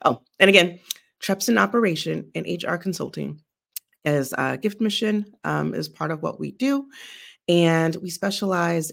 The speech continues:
in, um, executive fractional support for women and minority-owned businesses so that they can increase their capacity and also have the confidence to rest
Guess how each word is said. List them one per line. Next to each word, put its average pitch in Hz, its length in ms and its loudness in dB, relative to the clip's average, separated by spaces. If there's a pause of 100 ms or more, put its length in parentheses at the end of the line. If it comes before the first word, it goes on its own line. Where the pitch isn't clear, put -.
in, 143 500 -4 (380)
um, 151 440 -6
executive 185 680 -4 (140)
fractional 170 560 -6
support 170 520 -6 (520)
for 151 480 2
women 175 320 0
and 156 80 -2
minority-owned 151 640 -4
businesses 254 680 0 (160)
so - 160 -8
that 151 140 -4
they 160 100 2
can 156 180 -4
increase 226 360 -4
their 202 100 -8
capacity 175 840 -8 (320)
and 160 240 2
also 170 360 2
have 143 420 -2
the - 220 -4
confidence 254 720 0 (480)
to 160 360 0
rest 208 440 2